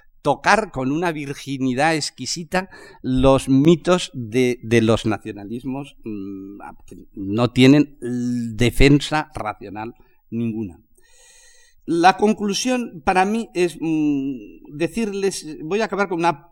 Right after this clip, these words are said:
una frase de un historiador italiano que se llama Gabriel, Gabriele Ranciato, que dice que el problema, referien-, refiriéndose a la memoria histórica, que en definitiva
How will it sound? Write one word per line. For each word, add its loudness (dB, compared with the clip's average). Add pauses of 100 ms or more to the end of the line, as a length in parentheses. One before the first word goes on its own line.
(140)
una 0 (280)
frase 0
de -2
un -2
historiador -4
italiano -4
que -14
se -8
llama -2
Gabriel, 0
Gabriele -2
Ranciato, -4 (600)
que 0
dice -6 (160)
que -4
el 0
problema, -2 (720)
referien-, -2
refiriéndose -2
a -4
la 0
memoria -2
histórica, -2
que -10
en -10
definitiva -2